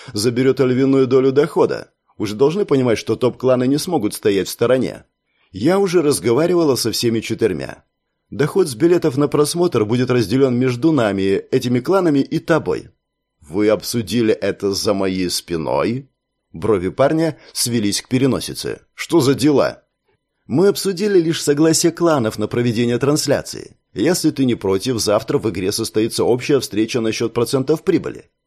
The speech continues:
Молли говорила, что ты должен будешь вернуться за два дня до события.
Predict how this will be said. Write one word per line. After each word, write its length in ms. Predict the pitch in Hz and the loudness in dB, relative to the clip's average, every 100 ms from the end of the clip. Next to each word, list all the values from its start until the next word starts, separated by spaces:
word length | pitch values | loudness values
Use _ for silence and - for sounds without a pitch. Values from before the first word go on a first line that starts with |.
| _ | _
Молли 320 | 110 113 117 | -2 0 2
говорила, 460 | 117 123 143 185 110 | 2 2 4 4 2
что 160 | - 95 | -2 -4
ты 100 | 104 | 0
должен 320 | 107 107 110 | 0 0 -2
будешь 300 | 113 110 - - | -2 -4 -6 -14
вернуться 520 | 104 120 117 117 - 110 | -4 -2 0 -2 -2 -2
за 180 | 113 | -2
два 220 | 98 117 127 | 0 0 0
дня 300 | 131 107 - - | 0 -2 -4 -4
до 160 | 120 | -2
события. 640 | 131 156 107 - - - | 0 0 -2 -6 -10 -14